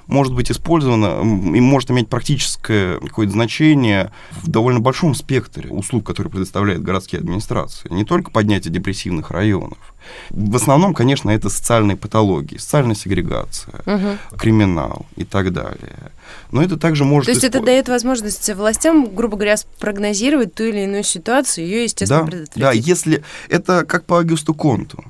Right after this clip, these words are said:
Speaker 1: Знание, э, ради того, чтобы предугадать. И мы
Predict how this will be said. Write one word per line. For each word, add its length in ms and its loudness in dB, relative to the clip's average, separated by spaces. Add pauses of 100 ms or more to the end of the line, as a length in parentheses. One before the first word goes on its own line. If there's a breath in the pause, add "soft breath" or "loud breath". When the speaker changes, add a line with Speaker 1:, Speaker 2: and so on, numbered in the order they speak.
(400 loud breath)
Speaker 1:
Знание, 840 2 (300 soft breath)
э, 240 -2
ради 220 2
того, 220 0
чтобы 440 -2 (100)
предугадать. 880 -2 (360 loud breath)
И 140 0
мы 440 6